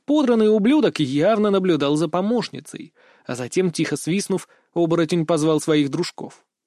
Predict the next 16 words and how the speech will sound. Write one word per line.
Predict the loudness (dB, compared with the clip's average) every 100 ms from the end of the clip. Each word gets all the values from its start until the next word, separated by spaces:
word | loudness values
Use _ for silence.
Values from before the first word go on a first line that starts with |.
| _ _ _ _ -18
Нет, | -14 -14 -10
тут | -6 -4
явно | -2 0 0 0 0
затевалось | 0 0 0 0 0
что-то | -2 -4 -2
нехорошее. | 0 0 0 2 2 0 -10 -14 -18 _ _ _ _ -2
Миломори | 2 2 4 2
поднялась | 4 2 2 2 2
обратно, | 2 4 0 -2 -14 -18 -20 -10
и | -4
тут | -2 2
оборотень | 4 4 2 2
выскочил | 2 0 0 0 0
прямо | 0 0 0
на |
нее. | 0 0 -4 -10